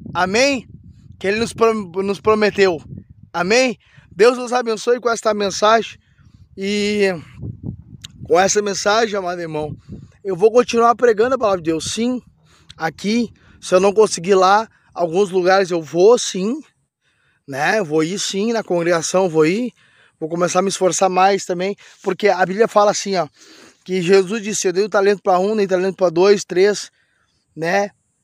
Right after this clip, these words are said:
Deus não pede o muito. Ele fala assim, "Até o que ganhou cinco talentos. No pouco tu fosse fiel, no muito eu te colocarei." Todo, todos ele fala, todos que ele deu talento, deu talento cinco,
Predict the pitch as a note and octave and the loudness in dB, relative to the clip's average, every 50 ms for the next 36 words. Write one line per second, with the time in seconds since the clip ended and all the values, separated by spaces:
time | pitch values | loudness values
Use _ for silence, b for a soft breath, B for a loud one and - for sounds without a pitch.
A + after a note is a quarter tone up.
0 | _ _ _ - D3+ F3+ G#3 A3+ G3+ G#3+ A3 A3 F3 G#3 A3 A3+ A3+ F3+ A3 A3+ | _ _ _ -2 2 4 4 4 4 2 -4 -2 0 2 2 2 2 0 -2 -6
1 | G#3+ G3+ G3 G3 G#3 A#3 A3+ - - - - D#3 D3+ - - F#3 G3+ F#3 - - | -6 -4 -4 -2 -2 -2 -4 -4 -8 -10 -6 -6 -4 0 0 2 2 2 0 -2
2 | G#3 G3 F3+ E3 E3+ - - A3+ A#3+ A3 A#3 A#3+ A3 A3 G#3+ A3+ G#3+ - - C4 | 0 0 0 0 -2 -2 -2 -2 -2 -2 -4 -4 0 2 4 4 2 0 -2 -6
3 | B3 A3 A#3 A3 G3+ F#3+ F#3 E3+ - - _ _ _ _ _ _ _ _ _ - | -4 -2 0 0 0 0 -2 -4 -8 -14 _ _ _ _ _ _ _ _ _ -4
4 | F3+ G#3 C4 A#3+ - _ - A3+ B3 C#4 D4 C#4 - _ - G#3 F3 D3 C#3 B2+ | 0 2 2 2 0 _ 4 6 6 8 6 4 2 _ -6 -6 -6 -6 -6 -8
5 | - _ _ _ _ - F#3 - - G3+ G#3 F#3+ - - - - A3 G3+ G3 F#3+ | -14 _ _ _ _ -14 -12 -4 0 0 0 0 -2 -8 -10 -4 0 4 4 4
6 | F#3+ G3 G3 _ _ _ _ _ _ _ _ _ _ _ G3+ G3+ A#3 C4 B3 A#3 | 4 2 0 _ _ _ _ _ _ _ _ _ _ _ -4 -2 0 0 2 2
7 | A#3+ C#4 C#4+ C4+ B3 G#3+ F3 - - F#3+ F3+ F3+ D#3 D#3 D3 C#3 C3+ - - F3+ | 2 2 2 2 0 -2 -2 -2 0 0 2 2 2 0 -2 -6 -6 -2 2 4
8 | G3+ G#3+ D4+ C#4 C4+ B3+ - _ - C#4+ D4+ E4 D#4+ C4 A3 B3+ A#3+ A3+ - - | 4 4 2 0 -4 -10 -6 _ 2 4 4 4 4 2 -2 -2 -2 -4 -2 0
9 | G#3 F#3+ F3+ D#3+ C#3+ - _ b b b b b b b b _ - B3+ C#4 D4 | 0 0 0 0 -2 -8 _ b b b b b b b b _ 4 6 6 6
10 | B3 - C#4 C4 A3+ B3 A#3+ A3+ A#3+ A3+ G#3+ G3+ G3 F3+ F#3+ F#3 E3+ F#3+ F#3+ F#3+ | 4 2 -6 -4 0 0 0 2 2 2 2 0 0 0 -2 -2 -2 -2 -2 -4
11 | E3+ - F#3+ E3 - - - G#3+ B3+ C4 A#3 - C#4 C4 A#3 | -4 -4 -6 -6 -6 -4 -4 -2 -2 -2 -2 -4 -4 -6 -6